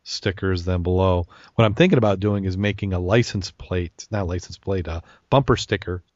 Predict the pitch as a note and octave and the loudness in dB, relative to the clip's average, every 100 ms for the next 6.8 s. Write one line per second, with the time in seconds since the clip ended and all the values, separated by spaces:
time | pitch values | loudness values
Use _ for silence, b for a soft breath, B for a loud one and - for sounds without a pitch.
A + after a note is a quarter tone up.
0 | - A#2+ G2+ - B2 G2 F#2 - G#2 - | -2 0 0 -2 -2 0 -2 -2 -4 -4
1 | G2+ G2 F#2 F#2+ F2+ F#2 F#2 F2 - G2 | -2 0 0 -2 -2 -2 -2 -2 -2 0
2 | F#2+ F2 F#2 - F2+ F2+ E2+ E2 - - | -2 0 -2 -2 -4 -2 -4 -6 -8 -8
3 | F2 - F2 - E2 - - _ E2 E2+ | -8 -6 -8 -6 -6 -8 -14 _ -6 -4
4 | E2+ - B2+ A#2+ A2 G#2 G#2+ G#2+ A2+ A2 | -2 0 2 2 4 4 4 4 2 2
5 | G#2+ G2+ G2+ G#2 G2+ G#2 A#2 C3 C3+ G2+ | 0 0 0 0 0 0 2 2 2 2
6 | G#2 G2+ G#2 G2 F#2+ F#2+ G2 F#2+ | 2 2 2 2 2 2 2 2